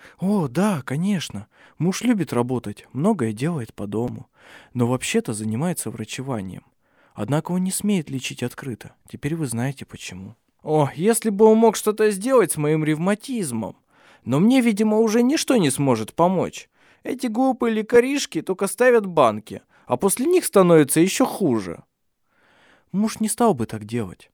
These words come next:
Он говорит, это бесполезно». «Точно!» «Что ж, вот мы и приехали». Как приятно произносить эти слова,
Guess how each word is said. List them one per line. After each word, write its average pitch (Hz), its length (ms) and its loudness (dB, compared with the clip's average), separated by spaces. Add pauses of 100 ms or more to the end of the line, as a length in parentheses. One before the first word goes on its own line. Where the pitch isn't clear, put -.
(320)
Он 120 240 0
говорит, 185 420 0
это 202 180 -2
бесполезно». 139 760 -6 (580)
«Точно!» 143 760 4 (640)
«Что - 300 -4
ж, - 180 -10
вот 151 260 -2
мы 151 180 0
и - 20 -2
приехали». 107 640 -8 (480)
Как 117 220 -2
приятно 117 480 2
произносить 110 600 -4
эти 156 140 -6
слова, 127 560 -4